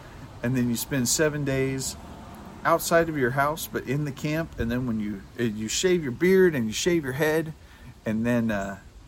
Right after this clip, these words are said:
at the end of the seven days, you shave your beard and you shave your head again, and now you can come into your house and you're fully restored. The only problem was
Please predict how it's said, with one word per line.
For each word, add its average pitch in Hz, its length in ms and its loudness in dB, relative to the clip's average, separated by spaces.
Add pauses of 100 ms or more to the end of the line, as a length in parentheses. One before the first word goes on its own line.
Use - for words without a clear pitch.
at 120 120 -6
the 117 80 -8
end 160 160 0
of 151 60 -6
the 143 60 -4
seven 156 340 0
days, 143 260 -4
you 104 80 -8
shave 147 260 -4
your 131 100 -4
beard 143 160 -2
and 135 80 -2
you 113 60 -2
shave 143 240 -4
your 120 80 0
head 110 180 0
again, 180 580 0 (240)
and 139 100 -2
now 131 120 4
you 139 100 -2
can 123 100 -6
come 143 220 -2
into 131 120 0
your 120 100 2
house 117 240 2
and 120 80 -8
you're 113 80 -4
fully 110 280 -4
restored. 92 360 -8 (1200)
The - 80 -12
only 370 220 -4
problem 233 500 2
was 107 460 -4